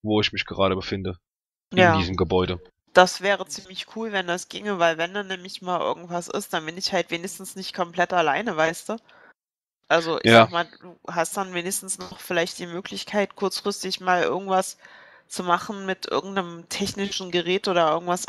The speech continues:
Speaker 2: <laughs> anderes, was ich halt einfach mal nicht kann. Und ich hab nix, wenn da mal irgendwas passiert mit so einem Aztec-Typen oder sowas, hab ich gar nichts. Ich kann
Speaker 1: Ja,
Speaker 2: nicht
Speaker 1: ich
Speaker 2: meine
Speaker 1: kann
Speaker 2: Waffe mitnehmen.
Speaker 1: Ja, ich hab ja auch keine Waffe dann dabei.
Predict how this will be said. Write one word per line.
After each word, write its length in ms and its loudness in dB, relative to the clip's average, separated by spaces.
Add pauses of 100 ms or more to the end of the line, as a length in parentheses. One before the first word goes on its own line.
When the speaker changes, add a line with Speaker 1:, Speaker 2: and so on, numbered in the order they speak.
Speaker 2:
<laughs> 340 0
anderes, 120 -6
was 180 -2
ich 180 -8
halt 180 0
einfach 340 -4
mal 160 0
nicht 220 -12
kann. 260 -4 (520)
Und 200 -2
ich 160 -4
hab 200 2 (800)
nix, 400 -4
wenn 160 0
da 100 4
mal 200 2
irgendwas 460 -2
passiert 360 -8
mit 140 -12
so 80 -6
einem 120 -10
Aztec-Typen 720 -8
oder 240 0
sowas, 320 2
hab 100 -8
ich 220 -20
gar 240 2
nichts. 520 -10 (600)
Ich 180 -12
kann 180 -4
Speaker 1:
Ja, 120 10
Speaker 2:
nicht 80 2
Speaker 1:
ich 80 0
Speaker 2:
meine 100 0
Speaker 1:
kann 100 2
Speaker 2:
Waffe 220 2
mitnehmen. 500 -8 (360)
Speaker 1:
Ja, 140 2
ich 160 -2 (120)
hab 280 -4
ja 120 2
auch 180 0
keine 400 -2 (240)
Waffe 260 -2
dann 180 -6
dabei. 380 -4